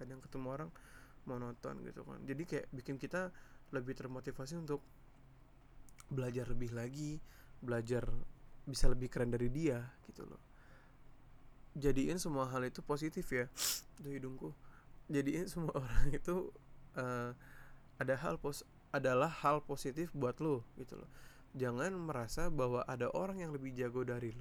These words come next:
lo, terus lo ngerasa orang ini adalah musuh gitu loh. Jangan. Kalau rival oke ya, kalau rival tuh oke, tapi musuh,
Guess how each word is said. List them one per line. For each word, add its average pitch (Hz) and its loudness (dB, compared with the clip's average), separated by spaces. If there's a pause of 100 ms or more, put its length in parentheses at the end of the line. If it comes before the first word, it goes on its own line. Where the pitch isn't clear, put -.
lo, 120 -2 (460)
terus 165 -6
lo 139 -2
ngerasa 120 -6 (640)
orang 131 -6
ini 131 -6
adalah 147 -4
musuh 165 -6 (520)
gitu - -16
loh. - -14
Jangan. 131 -4 (360)
Kalau 165 0
rival 180 -2
oke - -4
ya, 123 0
kalau 135 -8
rival 139 -6
tuh 123 -8
oke, - -10
tapi 202 -4 (560)
musuh, 185 0